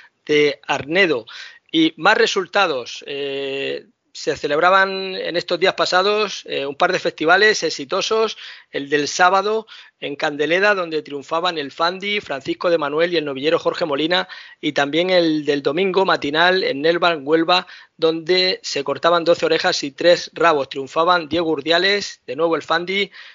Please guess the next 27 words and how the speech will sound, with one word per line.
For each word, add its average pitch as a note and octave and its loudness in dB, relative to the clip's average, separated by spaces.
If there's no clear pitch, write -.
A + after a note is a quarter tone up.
Cayetano C#3 0
Rivera D#3 2
Ordóñez, E3+ 2
Miguel C#3 -2
Ángel D#3 -2
Pereira, E3 2
David C#3+ -6
de D#3+ -2
Miranda E3+ 0
y C#3 -6
el C#3 -2
novillero C#3+ 0
Enrique D#3 0
Toro. F3 2
Y - -4
próximos G#3 2
festejos, F3 0
a B2+ -16
pesar E3+ -2
de F#3 0
que E3 -2
estamos F3+ -2
en F3+ 0
el E3 -2
mes E3+ -2
de E3+ 0
febrero, E3+ 2